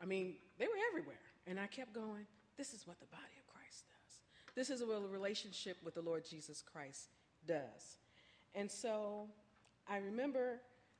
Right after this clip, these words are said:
um, saying, "Okay, Lord, just show me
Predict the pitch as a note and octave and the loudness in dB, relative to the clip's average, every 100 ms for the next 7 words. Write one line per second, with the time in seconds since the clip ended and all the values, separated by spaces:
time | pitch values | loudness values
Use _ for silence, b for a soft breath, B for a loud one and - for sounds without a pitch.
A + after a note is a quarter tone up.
0 | _ F#3+ F#3 F3+ F#3 - A3 G#3+ G3+ G3 | _ -2 0 -2 -4 0 2 2 0 -4
1 | G3+ B B C4+ - A#3+ G3+ F3+ E3+ F3 | -10 B B -8 -4 -2 0 0 0 -4
2 | - - G3 B3 - A#3+ A3 | -14 -12 -4 0 0 0 0